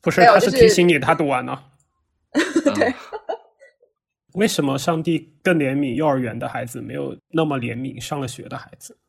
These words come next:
Speaker 2: 我觉得我读这个的时候，我的 interpretation 就是，它像是一个引入一样，就他最后其实想说的那一点是上帝一点都不怜悯成年人，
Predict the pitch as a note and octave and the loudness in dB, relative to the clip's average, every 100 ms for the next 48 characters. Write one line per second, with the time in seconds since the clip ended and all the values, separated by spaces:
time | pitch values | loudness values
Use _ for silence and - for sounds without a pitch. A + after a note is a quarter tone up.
0 | _ _ _ _ - G#3+ C4 F#3+ F3 F3+ | _ _ _ _ -4 0 2 0 -2 -6
1 | C4 A#3 G3 F#3+ F#3 A3+ A#3+ A3 A3+ A#3+ | -4 -2 -4 -4 -4 -4 -4 -4 -6 -6
2 | G3 A3 G#3+ G3 - _ _ _ _ _ | -4 -6 -4 -6 -6 _ _ _ _ _
3 | _ _ - C#4 C#4 A3+ B3+ F3+ D3 G#3+ | _ _ -8 -6 -6 -8 -10 -10 -8 -8
4 | F#3+ - - - _ _ C#4+ D4 F#4 D#4 | -8 -10 -14 -16 _ _ -4 0 2 2
5 | D4 A3+ C#4 - - - A3 A3+ G3+ G3 | 0 -4 -8 -8 -8 -4 -2 -2 -4 -8
6 | - - G#3+ C4+ G#3+ G#3 F#3 - B3 E3+ | -10 -8 -2 -2 -2 -8 -10 -12 -4 -4
7 | F#3+ G3 F3+ F#3 E3+ - E3 E3+ D#3 | -2 -6 -8 -12 -14 -16 -16 -16 -18